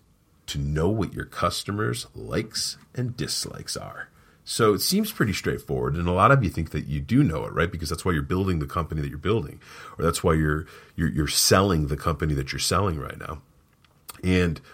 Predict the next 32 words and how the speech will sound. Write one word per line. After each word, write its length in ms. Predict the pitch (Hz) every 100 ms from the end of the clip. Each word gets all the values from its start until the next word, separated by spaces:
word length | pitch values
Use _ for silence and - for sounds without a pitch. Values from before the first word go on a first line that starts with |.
| -
or 100 | 87
the 80 |
product 400 | 78 - 90 87
or 60 | 78
the 80 | 69
service 460 | - 107 101 80
that 160 | - -
you're 80 | -
selling 280 | - 69 67
right 140 | -
now. 160 | - - - - - -
But 220 | 80 - _ _ _
understanding 560 | 120 170 175 - 107 104
what 120 | 95
those 140 | 87
customers' 460 | - 87 - 87 71
likes 280 | 71 78 -
and 120 | 69
dislikes 540 | 65 73 - 92 -
are, 200 | 107 107 110 - - _ _ _
are 140 | - 80
such 440 | - - 117 -
a, 120 | 71
such, 440 | 76 - - 95 -
such 300 | - 127 -
an 60 |
important 580 | 80 73 - 92 85 85
part 220 | - 76
of 80 | 69
the 40 | 67
game, 360 | 67 65 -
right? 260 | 73 82 92